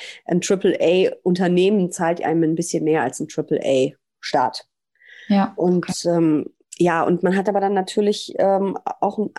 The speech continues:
Speaker 1: anderes Risiko. So ein Staat geht in der Regel nicht pleite. Wie gesagt, Argentinien ist wirklich eine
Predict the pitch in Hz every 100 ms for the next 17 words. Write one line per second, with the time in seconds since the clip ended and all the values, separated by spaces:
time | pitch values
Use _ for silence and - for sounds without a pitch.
0 | _ 196 208 208 - 226 302 190 160 -
1 | 156 156 160 - 151 - - 196 _ _
2 | 208 220 214 220 233 226 226 _ 208 226
3 | 220 196 175 180 180 - - 180 175 202
4 | 190 - 185 -